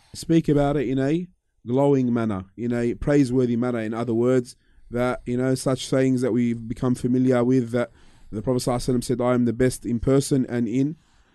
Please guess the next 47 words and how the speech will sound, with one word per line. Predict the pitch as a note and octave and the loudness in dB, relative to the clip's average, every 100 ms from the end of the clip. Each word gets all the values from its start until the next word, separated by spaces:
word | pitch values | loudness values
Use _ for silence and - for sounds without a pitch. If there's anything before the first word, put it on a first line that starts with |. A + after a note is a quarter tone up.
| _ - | _ -8
family," | C3 B2 A#2 G#2 G2 - - - A2 | -2 0 2 0 -4 -14 -20 -14 -8
and | A2 A#2 A2+ - - - | -4 -2 -4 -8 -20 -16
that | A#2 A2+ | -8 -2
he | C3+ | 2
is | C3 - | 0 0
from, | C#3 C#3 C3 - - | 0 2 0 -4 -10
you | A#2+ | -4
know, | A#2+ C3 B2 | 0 0 2
noble | B2 C3+ B2+ B2+ | 4 4 4 4
lineage | C3+ C3 A2 | 6 4 4
all | A#2 C3 | 4 4
the | |
way | B2 B2 A#2 | 4 4 2
through. | - B2+ A#2+ A2 - - - - | 2 4 4 0 -8 -20 -20 -12
You | A#2 | -8
know, | |
there | A2+ A#2+ | -2 0
was | A#2+ | 0
no | B2 C3+ | 2 2
zina | A#2+ C#3 C3+ | 2 2 2
in | A#2+ | 2
his, | B2 B2+ A#2+ | 0 0 -2
in | G#2 A#2+ | -2 -2
his, | B2 A#2+ A2 | 0 0 0
uh, | A#2 A2 G2 - | 0 0 -2 -6
family | - B2+ C3 C3 | -6 -2 2 2
line, | B2 B2 B2 A#2 G#2 G#2 _ _ - | 2 2 2 0 -2 -8 _ _ -14
um, | G#2+ G#2+ G#2+ G#2+ G#2 | -10 -6 -4 -4 -6
uh, | B1 G#1+ - | -12 -18 -18
if | - - | -12 -4
you | |
wanna | B2 A#2 | -2 2
put | G#2+ | 2
it | A#2+ | 2
in | A#2 A2+ | 0 -2
that | G#2 | -2
way. | A2 G#2 F#2+ - - - - - | -4 -4 -6 -12 -18 -20 -14 -2
Now, | C3 C3+ - - _ _ _ _ _ _ _ _ _ | 0 0 -2 -14 _ _ _ _ _ _ _ _ _
but | C3+ | -8
sadly, | - G3 F#3 D#3 | 2 4 6 6
at | D3 | 4
the | C#3 | 2
same | E3+ D#3 | 2 2
time, | C#3+ E3 D3+ | 4 4 4
we | D3 | 4
come | C3+ D3+ | 2 0
across | C#3+ D#3 C#3 - - | 0 2 0 -2 -10